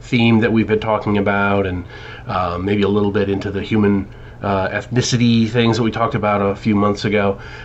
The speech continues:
um, that my idea is that the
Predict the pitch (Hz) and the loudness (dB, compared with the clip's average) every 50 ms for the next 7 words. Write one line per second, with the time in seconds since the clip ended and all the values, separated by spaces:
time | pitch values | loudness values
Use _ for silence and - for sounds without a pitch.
0 | - - 104 104 104 104 101 101 101 101 101 - - - - - - - - - | -6 -2 0 2 2 2 4 4 2 2 0 -4 -10 -18 -18 -18 -18 -12 -6 -2
1 | 135 139 123 - 131 131 135 135 131 135 135 139 226 247 233 208 170 156 147 135 | 0 0 2 2 2 4 4 4 6 4 4 4 4 4 4 4 4 4 4 4
2 | 135 147 135 139 - 135 135 135 131 127 | 2 2 0 0 2 4 4 4 4 2